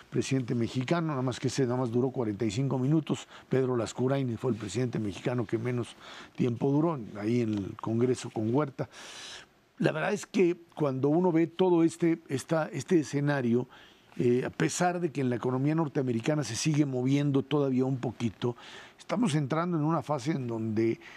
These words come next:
pues, no les queda, no hay muchos instrumentos p-, por donde moverse. Es altas tasas de interés para controlar inflación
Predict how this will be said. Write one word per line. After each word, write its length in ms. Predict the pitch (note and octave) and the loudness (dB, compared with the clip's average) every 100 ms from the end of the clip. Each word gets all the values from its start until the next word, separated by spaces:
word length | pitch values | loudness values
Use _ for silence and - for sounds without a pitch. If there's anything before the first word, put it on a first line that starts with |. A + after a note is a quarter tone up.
| - _ | -20 _
pues, 260 | - A#2 F#2+ | -4 -4 0
no 220 | C#3 F#3+ | 2 4
les 180 | G3 - | 2 2
queda, 300 | F#3+ F3+ E3 | 0 2 2
no 100 | F3 | 4
hay 80 | G3 | 4
muchos 400 | G3 - F3 B2 | 4 2 0 0
instrumentos 800 | A#2+ - C#3 C#3+ D3+ C#3 C#3+ | -2 0 0 2 0 0 -4
p-, 160 | A2 - | -4 -10
por 260 | B2 B2 B2 | -6 -2 0
donde 220 | C#3 C3 | 2 0
moverse. 500 | A#2+ G#2+ G2+ - B2+ | 0 -4 -4 -4 -4
Es 160 | - - - - | -4 -10 -2 0
altas 320 | G#3 - D3+ | 0 -4 -6
tasas 300 | E3 D3+ C3+ | -2 0 0
de 80 | A#2 | 0
interés 320 | A2 C3 B2+ | 0 0 0
para 180 | B2 G#2 | -2 -4
controlar 400 | G2+ B2 C3+ C3+ | -4 0 0 0
inflación 580 | A2+ B2+ A#2 G3+ A3 | -2 -2 2 2 2